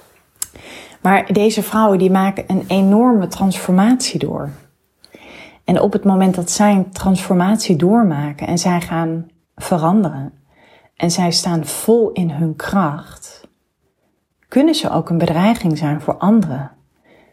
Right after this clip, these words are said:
Bijvoorbeeld voor andere vrouwen. Maar soms zelfs ook voor de eigen partner.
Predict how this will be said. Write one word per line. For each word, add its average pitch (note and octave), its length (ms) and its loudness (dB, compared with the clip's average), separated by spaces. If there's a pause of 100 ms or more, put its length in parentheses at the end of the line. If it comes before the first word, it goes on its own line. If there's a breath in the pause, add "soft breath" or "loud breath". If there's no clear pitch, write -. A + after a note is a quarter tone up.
(140 soft breath)
Bijvoorbeeld D#3+ 420 -2
voor - 140 -2
andere E3+ 320 0
vrouwen. F3 640 -2 (1160 soft breath)
Maar F#3+ 420 2
soms F#3+ 380 -2
zelfs G#3+ 600 0
ook A#3 320 2
voor D#3+ 420 -2
de F3 60 2
eigen E3+ 380 -2
partner. E3+ 680 -2